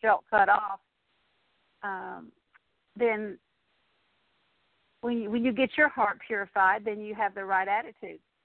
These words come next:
And so when I walked into that meeting the next time, it was like everybody said, "Well, Jerry, where have you been? We've missed you." And I went, "What?" I mean, I didn't say that out loud, but that's what I thought because I'd never felt that before.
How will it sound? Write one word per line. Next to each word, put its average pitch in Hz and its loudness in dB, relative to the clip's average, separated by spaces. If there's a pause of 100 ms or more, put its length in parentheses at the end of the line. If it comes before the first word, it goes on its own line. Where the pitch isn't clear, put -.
(160)
And 226 -8
so 240 -2
when 233 -4
I 208 0
walked 226 0
into 254 -2
that 208 0
meeting 233 -2
the 208 -4
next 226 0 (120)
time, 220 4 (440)
it 240 4
was 247 4
like 240 6 (140)
everybody 247 0
said, 247 -6
"Well, 247 -2
Jerry, 277 -2
where 269 0
have 277 -4
you 294 -4
been? 294 -6
We've 240 -6
missed 277 -4
you." 233 2
And 202 -2
I 202 6
went, 202 0 (140)
"What?" 294 6 (300)
I 226 -6
mean, 202 -10
I 185 -6
didn't 185 -12
say 185 -10
that 180 -6
out 160 -6
loud, 202 2
but 185 -12 (340)
that's 208 -4
what 208 -2
I 175 0
thought 262 -2
because 208 -6
I'd 196 -2
never 202 -8
felt 320 -4
that 208 -4
before. 175 -8